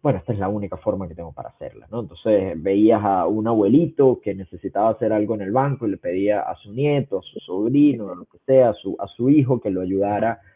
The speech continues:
de alguna manera a entender cómo, cómo se hacía esto.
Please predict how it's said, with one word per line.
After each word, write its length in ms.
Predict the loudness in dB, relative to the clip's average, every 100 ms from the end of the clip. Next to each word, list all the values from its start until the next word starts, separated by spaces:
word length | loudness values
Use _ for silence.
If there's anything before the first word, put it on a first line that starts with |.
| _ _
de 100 | -2
alguna 260 | 0 0 -2
manera 360 | -2 -2 -2 -2
a 20 |
entender 460 | -6 -6 -2 -4 -2
cómo, 320 | -4 -6 -8
cómo 220 | -10 -10
se 120 | -10
hacía 200 | -10 -8
esto. 260 | -8 -8